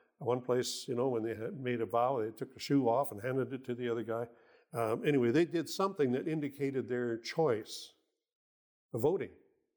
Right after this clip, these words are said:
It didn't say that they put a paper, they wrote on a paper and dropped it in a hat and took,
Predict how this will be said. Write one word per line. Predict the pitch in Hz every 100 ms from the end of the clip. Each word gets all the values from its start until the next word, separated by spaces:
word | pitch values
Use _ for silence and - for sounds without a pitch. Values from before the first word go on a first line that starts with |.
| _ _ _ _ _ _ _ _ _ _ -
It | 113
didn't | 147 180
say | 170 170
that | 156 135
they | 139
put | 135 143
a | -
paper, | 151 151 151 120 123 -
they | 127
wrote | 110 135
on | 131 120
a |
paper | - 131 131
and | 113
dropped | 120 123
it | 123
in | 110 107
a |
hat | 104 131
and | 170 110
took, | -